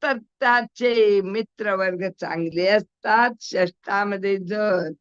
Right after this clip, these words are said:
बुध असेल तर शत्रू रहित असतो, सप्तमामध्ये जर बुध असेल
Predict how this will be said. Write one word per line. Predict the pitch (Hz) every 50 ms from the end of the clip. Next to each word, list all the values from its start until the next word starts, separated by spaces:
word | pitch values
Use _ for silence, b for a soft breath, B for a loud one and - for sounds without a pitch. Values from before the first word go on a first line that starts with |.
| _ _ _ _ _ _ _ _ _ _ _ _ _ _ _ _ -
बुध | 220 208 285 330 349 359 359
असेल | 349 339 330 233 - - 285 277 254 233 220 208 196 185 180 170 _ -
तर | 226 226 214 190 165
शत्रू | - - 240 240 240 - - 247 240 233 220 208
रहित | 190 185 180 175 170 170 214 254 285 311 311 - -
असतो, | 311 302 254 226 _ _ - 262 233 214 202
सप्तमामध्ये | 190 - _ - 208 196 - _ _ - 220 214 214 214 208 208 208 196 196 190 196 196 190
जर | 180 190 190 185 185
बुध | 175 190 190 185 180
असेल | 190 180 170 - 190 180 185